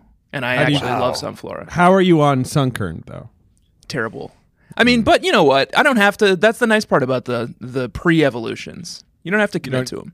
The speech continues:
Speaker 2: you don't gotta keep 'em. Yeah, they're gonna, they're
Speaker 1: Yeah.
Speaker 2: gonna go away.
Speaker 3: There is
Speaker 2: Sure.
Speaker 3: a Sunflora sticker that I often had that also was sort of a delight, I'll say.
Speaker 2: Oh, a great
Speaker 1: Mm-hmm.
Speaker 2: sticker. There's, like, a bunch of 'em.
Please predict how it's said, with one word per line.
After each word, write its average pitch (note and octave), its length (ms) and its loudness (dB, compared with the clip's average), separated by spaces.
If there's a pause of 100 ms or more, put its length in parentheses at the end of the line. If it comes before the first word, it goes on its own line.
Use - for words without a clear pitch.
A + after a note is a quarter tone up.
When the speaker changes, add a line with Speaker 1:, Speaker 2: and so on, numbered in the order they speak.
Speaker 2:
you D3+ 100 -4
don't D3+ 140 2
gotta D#3 180 0
keep F#3 240 -4
'em. E2+ 160 -8
Yeah, G#2+ 180 -4
they're F2 140 -6
gonna, G2+ 260 -6
they're A#2 120 -4
Speaker 1:
Yeah. F#3+ 100 0
Speaker 2:
gonna G#2+ 140 -4
go A2 200 -2
away. A2+ 340 -2
Speaker 3:
There F3 240 2
is C#3+ 80 0
Speaker 2:
Sure. A2+ 80 4
Speaker 3:
a - 20 2
Sunflora C#3+ 800 2
sticker A2 600 -2
that F2+ 180 -4
I F2+ 280 -2
often F2+ 380 -4
had E2+ 360 -6
that E2+ 100 -10
also F2+ 340 -8
was E2 160 -8
sort E2 240 -8
of C2+ 80 -16
a C#2+ 80 -14
delight, D2+ 400 -12
I'll C#2 140 -12
say. - 200 -10
Speaker 2:
Oh, A#2 160 -6 (140)
a C#3+ 160 0
great E3 440 4
Speaker 1:
Mm-hmm. C3+ 80 -6
Speaker 2:
sticker. B2+ 420 -2
There's, C#3+ 180 2
like, B2+ 120 0
a A#2 60 -4
bunch C#3+ 360 -2
of E3 100 -2
'em. E3+ 220 0